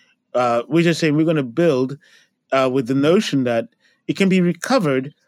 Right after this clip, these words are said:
after maybe fifty years," which is not impossible if you build a great place,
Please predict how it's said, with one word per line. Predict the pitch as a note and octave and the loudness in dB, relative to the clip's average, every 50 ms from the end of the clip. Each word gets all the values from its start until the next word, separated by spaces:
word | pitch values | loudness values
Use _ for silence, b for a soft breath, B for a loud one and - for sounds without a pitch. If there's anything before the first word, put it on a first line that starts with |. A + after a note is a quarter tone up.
| _ _ _ - - - | _ _ _ -20 -12 -8
after | - D#3+ E3 - - - F#3 E3 | -6 -6 -6 -6 -4 -2 -2 0
maybe | D3+ C#3+ C#3+ D3 D#3 D#3+ | 0 0 0 0 0 -2
fifty | D3+ - - - F3 - - - F#3 | -4 -4 -2 -4 -4 -4 -4 -4 -2
years," | F#3+ F#3 G3 A#3 C4 - - - - - - - | 0 2 2 0 0 -2 -4 -8 -12 -20 -12 -8
which | F#3+ F#3+ | -6 -2
is | G3+ A3+ G3 | 0 0 0
not | B3+ D4 - | 0 -2 -4
impossible | G#2 G2 F2+ - - - C3 D3+ G#3 - C#3+ A2+ A2+ | -6 -10 -12 -10 -6 -4 -4 -2 -2 -4 -6 -6 -6
if | G#2 G2 | -6 -6
you | A2+ | -6
build | G2+ F2+ A#2 A#2 A2+ G#2 | -6 -4 -4 -4 -4 -4
a | G#2 | -6
great | G#2 G2 - B2+ A#2+ - - | -8 -6 -4 -4 -4 -6 -6
place, | - - E3 G3 B2 - - - - - | -6 -4 -2 -2 -2 -4 -8 -16 -20 -20